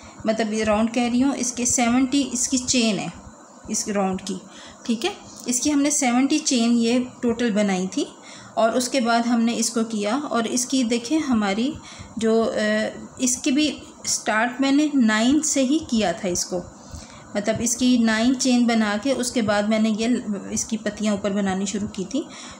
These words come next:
तो ये कितनी हमारी बनी है, एक, दो, तीन, चार, पाँच,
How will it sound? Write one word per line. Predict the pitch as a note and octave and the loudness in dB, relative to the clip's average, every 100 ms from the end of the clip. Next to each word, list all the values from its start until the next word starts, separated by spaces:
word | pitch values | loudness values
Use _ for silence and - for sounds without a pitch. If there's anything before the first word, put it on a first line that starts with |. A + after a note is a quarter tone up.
| - | -2
तो | |
ये | A3+ A3 A3 | 0 2 0
कितनी | A3+ G#3 A#3 B3 | -2 -4 2 4
हमारी | A#3 A3+ A#3 | 4 4 2
बनी | A3+ A3+ A#3 | 2 4 4
है, | C4+ B3+ | 2 0
एक, | G3 G3 B3+ - - - - | -2 0 -2 -6 -16 -20 -6
दो, | F#3 F#3 F#3 C4 - - - | -2 0 0 -2 -6 -10 -6
तीन, | F#3 G3 B3 B3 | -2 -2 -2 -4
चार, | - F#3 F#3+ A3+ - | -4 -4 -4 -6 -4
पाँच, | F3+ E3+ F3+ | -4 -4 -6